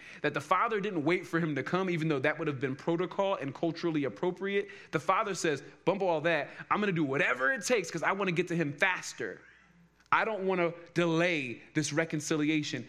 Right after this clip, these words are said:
any longer. I'm gonna do whatever it takes 'cause I wanna embrace my son." That's how our Father responds to us. That is his way. God has a way of reconciliation and redemption and reclamation.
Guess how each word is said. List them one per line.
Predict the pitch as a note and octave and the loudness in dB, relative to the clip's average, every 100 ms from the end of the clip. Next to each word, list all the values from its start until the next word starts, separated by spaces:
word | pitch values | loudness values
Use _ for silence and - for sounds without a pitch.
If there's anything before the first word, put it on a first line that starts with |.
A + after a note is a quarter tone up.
| - - | -8 0
any | F3 F3 | 2 2
longer. | E3 E3+ C#3 C3 | 2 0 -2 0
I'm | C#3+ | 0
gonna | G3+ | 2
do | E3 D3+ | 0 0
whatever | B2 C3 F#3+ A#3 A#3 A3 | 0 0 0 0 0 0
it | F3 | 0
takes | A3 E3+ | -2 -2
'cause | - C#3 | -6 -8
I | F3+ | -4
wanna | E3+ D#3 | -2 -2
embrace | C3+ A#2+ C3+ C3+ - | -2 -4 -4 -2 -4
my | A2+ G#2 | -8 -8
son." | - E3+ D3 A2+ - - - | -6 -2 -2 -4 -10 -20 -8
That's | - F3+ G3+ - - - | 0 2 2 -4 -14 -2
how | F#3 E3+ | 2 2
our | D3 C#3 | 2 -4
Father | - F#3+ F3 F3 F3 | 2 2 2 0 -2
responds | D#3 - E3 E3 D#3 | -2 -2 0 0 0
to | - E3+ | 0 0
us. | D#3 | 2
That | F3 F#3 | 2 0
is | E3+ | 0
his | E3+ B2+ | -2 -2
way. | A#2 F3 D#3 A#2+ - - | 0 2 2 -2 -10 -4
God | D#3+ F3+ G3+ | 2 4 2
has | G3+ F3 | 0 0
a | D#3 | 2
way | C#3+ F#3 G3 | 4 4 2
of | D#3 C#3+ | 0 0
reconciliation | F#3 G3 F3 G3 F3 E3 G3 G3+ G3 | 0 0 0 2 2 2 0 -2 0
and | D#3+ | 0
redemption | C#3+ C3+ G3 G#3+ G3+ | 0 0 0 0 0
and | D3+ C#3+ | 0 2
reclamation. | G3 G3 F3 G3+ A#3 B3 A#3+ | 2 2 2 0 -2 -2 -2